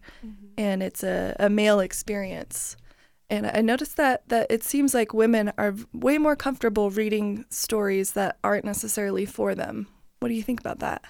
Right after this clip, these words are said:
Speaker 1: I-, it's funny that you bring that up, 'cause me and my husband just had a conversation about this the other day, where it's not easy for him to read books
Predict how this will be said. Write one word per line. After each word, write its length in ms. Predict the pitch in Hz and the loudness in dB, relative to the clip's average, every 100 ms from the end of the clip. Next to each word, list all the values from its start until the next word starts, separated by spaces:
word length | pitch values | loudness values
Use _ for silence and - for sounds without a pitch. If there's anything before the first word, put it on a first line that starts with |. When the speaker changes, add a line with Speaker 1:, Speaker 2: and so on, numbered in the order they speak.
| _ _ | _ _
Speaker 1:
I-, 140 | 196 - | -2 0
it's 180 | 202 - | -2 -2
funny 280 | 190 202 214 | -2 2 2
that 140 | 185 | 2
you 140 | - 185 | -2 -2
bring 240 | 180 175 | 0 -2
that 160 | 175 185 | -2 -2
up, 220 | 175 - | -2 -4
'cause 340 | - 175 165 - | -2 -2 -2 -4
me 360 | 180 175 175 175 | -2 -2 -2 -4
and 300 | - 170 175 | -4 -4 -4
my 100 | 175 | -4
husband 320 | 185 226 220 196 | -2 -2 -2 -4
just 220 | 190 185 | -6 -6
had 100 | 185 | -8
a 60 | 190 | -6
conversation 520 | 185 180 190 185 185 | -6 -4 -4 -6 -6
about 180 | 180 - | -6 -6
this 120 | 175 | -8
the 120 | 180 | -8
other 180 | 175 180 | -8 -6
day, 320 | 220 226 196 | -2 -2 -2
where 520 | 185 185 175 185 175 - - _ _ _ - | -2 -2 -2 -6 -8 -10 -20 _ _ _ -2
it's 720 | 185 185 - - - - - - _ _ _ _ _ _ _ | 2 2 0 -2 -2 -2 -8 -14 _ _ _ _ _ _ _
not 320 | 185 208 196 - | 4 4 4 0
easy 320 | 185 190 190 | -4 -2 -2
for 160 | - | -4
him 240 | 175 180 180 | -2 -2 -2
to 180 | - 185 | -2 -4
read 320 | 180 175 175 - | -2 -4 -6 -2
books 400 | 302 285 - | -2 0 -4